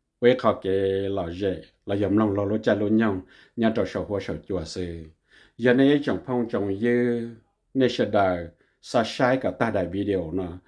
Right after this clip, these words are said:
nó chỉ nè họ một chậu thêm một sai, trong đại sĩ gì trong YouTube. Cũng giờ, sẽ giờ hồi cháo, sẽ giờ vạn dư đã chỉ nè, sĩ gì từ YouTube nè. Để sĩ cũng chẳng đâu thì, nè, nhưng một trong lần đầu tủ nè, nhưng một sai là,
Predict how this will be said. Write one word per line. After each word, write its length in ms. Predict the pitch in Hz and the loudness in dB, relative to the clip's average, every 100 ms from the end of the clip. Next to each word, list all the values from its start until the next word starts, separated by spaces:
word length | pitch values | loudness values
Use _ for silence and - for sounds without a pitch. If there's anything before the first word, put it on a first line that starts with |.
| _ _ | _ _
nó 100 | 104 98 | -4 0
chỉ 100 | 98 | 2
nè 100 | 113 | 2
họ 140 | 113 | 0
một 240 | 95 95 - | -2 -4 0
chậu 240 | 107 87 | 0 0
thêm 180 | 80 113 | -2 0
một 80 | 98 | 0
sai, 520 | 80 - 113 107 107 104 _ _ - | -4 -4 -2 -2 -4 -10 _ _ -4
trong 140 | 104 | 0
đại 100 | 98 87 | 0 -2
sĩ 220 | - 95 | -4 -2
gì 140 | 95 92 | -4 -4
trong 220 | 107 92 | -2 -2
YouTube. 460 | 90 95 - 82 - _ _ _ _ _ _ _ _ _ _ _ - | -2 -4 -6 -10 -10 _ _ _ _ _ _ _ _ _ _ _ -2
Cũng 220 | 120 127 | 2 4
giờ, 520 | 123 113 113 110 107 | 6 6 4 2 0
sẽ 140 | 101 107 | -2 -2
giờ 160 | 113 | -2
hồi 280 | 104 101 113 110 | -2 -2 -2 -2
cháo, 720 | 104 101 143 156 151 151 139 _ _ _ _ _ - - _ _ _ _ | -2 0 2 2 2 0 -4 _ _ _ _ _ -20 -20 _ _ _ _
sẽ 200 | - 117 | -6 0
giờ 180 | 113 120 | 2 2
vạn 300 | 110 131 120 | 4 4 2
dư 280 | 107 107 120 | 0 0 0
đã 140 | 123 123 | 0 -2
chỉ 200 | - 110 | -2 -2
nè, 140 | 120 107 | -2 -4
sĩ 140 | 107 | -4
gì 120 | 107 | -4
từ 120 | 101 90 | -4 -6
YouTube 460 | 95 - 95 80 82 | -6 -8 -8 -6 -8
nè. 60 | 80 - _ _ | -14 -20 _ _
Để 60 | 117 | -6
sĩ 120 | 110 | -4
cũng 140 | 104 104 | 0 0
chẳng 280 | 113 107 98 | 2 0 0
đâu 160 | 101 | -2
thì, 80 | 95 87 - _ _ | -4 -8 -10 _ _
nè, 220 | 123 120 110 | 0 2 2
nhưng 200 | 113 113 | 2 2
một 140 | 110 - | 0 0
trong 180 | 113 | 0
lần 220 | 120 113 107 - | 0 -2 -4 -10
đầu 400 | - 110 98 92 - | -14 -4 -2 -2 -4
tủ 120 | 90 | -4
nè, 120 | 104 | -2
nhưng 160 | 107 98 | 0 0
một 80 | 90 | -4
sai 340 | - 110 104 | -4 -4 -4
là, 160 | 104 90 | -4 -8